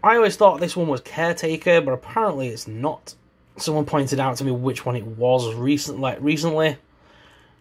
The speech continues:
If I ever got a decent horse, I think I would use this as the, as, like, the Caretaker's Ghost Rider on horseback. <clears throat> So yeah, there's my Ghost Rider collect-,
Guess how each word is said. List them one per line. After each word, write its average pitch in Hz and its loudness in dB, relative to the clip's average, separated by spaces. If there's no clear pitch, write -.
If - -2
I 165 6
ever 151 2
got 139 0
a 127 -4
decent 131 -8
horse, 127 0
I 117 -4
think 135 -2
I 127 4
would 123 2
use 123 -2
this 117 -4
as 120 -4
the, 120 -2
as, 143 2
like, 135 2
the 135 -6
Caretaker's 135 0
Ghost 123 0
Rider 123 2
on 123 0
horseback. 127 0
<clears throat> - -6
So 135 -8
yeah, 120 -2
there's 196 8
my 180 4
Ghost 160 2
Rider 160 4
collect-, 165 0